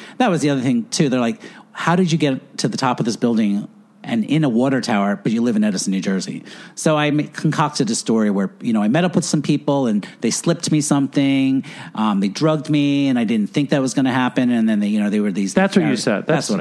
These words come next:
Speaker 1: I
Speaker 2: okay,
Speaker 1: said.
Speaker 2: that works. Now, you, you're, this story is easily one of the greatest dopey stories we've had for some time, <laughs> if not one of the greatest we've ever had. But you fucked up my whole plan for the episode.
Speaker 1: Oh, no. <laughs>
Speaker 2: But that's okay. I can live with it because you did come with some serious,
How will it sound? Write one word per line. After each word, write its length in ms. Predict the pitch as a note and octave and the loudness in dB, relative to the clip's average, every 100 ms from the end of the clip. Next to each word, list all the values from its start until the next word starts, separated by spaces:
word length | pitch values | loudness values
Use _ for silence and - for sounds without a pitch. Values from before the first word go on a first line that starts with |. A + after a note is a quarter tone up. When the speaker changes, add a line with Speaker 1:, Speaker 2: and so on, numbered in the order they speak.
| E2+ | 0
Speaker 1:
I 60 | |
Speaker 2:
okay, 80 | G2+ C#3 | 0 0
Speaker 1:
said. 60 | D3 | 2
Speaker 2:
that 160 | F#3+ | 2
works. 300 | G#2 G2+ - - - - | 0 -2 -6 -16 -18 -4
Now, 300 | F3+ F3+ F3 | 0 2 2
you, 280 | C#3 D3+ E3+ C#3+ C#3+ | 0 2 0 0 0
you're, 280 | F3 E3+ | 2 2
this 340 | - A#2+ G#3 - | 0 0 2 2
story 600 | - B3 A3+ F3+ D#3+ - | 2 2 4 2 2 0
is 280 | D3 C#3+ A#2+ - - - | 0 0 -4 -14 -18 0
easily 380 | G3 A3 F3 D3+ | 4 4 4 4
one 160 | C#3 C#3 | 4 2
of 100 | B2 | 2
the 80 | |
greatest 380 | A#2+ B2+ B2 A2+ | 2 2 2 2
dopey 220 | A#2+ A2 G#2 | 0 0 0
stories 380 | - G#2+ F#2+ - - | 2 2 2 -2 0
we've 200 | B2 A2+ | 2 2
had 220 | A#2+ G2+ | 0 -2
for 160 | - A#2 | -2 -2
some 240 | - A2+ | 0 0
time, 240 | - E2+ - - | 0 -4 -6 -4
<laughs> 160 | - F#3 | -2 2
if 140 | F3+ | 4
not 200 | A#3+ F#3+ | 4 4
one 80 | F#3 | 2
of 80 | D#3 | 2
the 100 | B2+ | 2
greatest 360 | C3 A#2+ A2 | 2 2 2
we've 120 | A#2+ | 2
ever 200 | A#2 G#2+ | 2 2
had. 300 | A2 A#2+ E2+ - - - | 2 0 -2 -10 -6 0
But 120 | G3+ | 2
you 100 | G#3+ | 2
fucked 340 | - B3 A#3+ | 2 0 2
up 100 | A3+ | 2
my 140 | F#3 F3 | 4 4
whole 180 | F3 E3+ | 2 2
plan 260 | E3+ D#3+ | 2 2
for 140 | C#3+ C3+ | 2 2
the 100 | B2+ | 2
episode. 520 | F3+ - - - - - | 0 -2 -6 -6 -4 0
Speaker 1:
Oh, 120 | - | 2
no. 200 | G3+ F3 - - | 2 0 -2 -6
<laughs> 120 | - - | -2 0
Speaker 2:
But 140 | G#3+ | 2
that's 220 | C4+ - | 2 2
okay. 380 | C4 F#3+ D3+ F#2+ | 2 2 0 0
I 140 | C#3+ G3 | 0 2
can 180 | A#3+ A#3+ | 2 4
live 100 | A3 | 2
with 120 | E3 | 2
it 140 | B2+ | 2
because 320 | C3+ D3 D3+ D3 | 0 0 0 0
you 60 | |
did 320 | C#3+ G3 D3+ - | 2 0 0 2
come 180 | F#3 | 2
with 200 | E3 D3+ | 2 0
some 180 | - C3 | 0 0
serious, 560 | G#2 D#3+ D3+ C#3 - | 2 2 4 2 0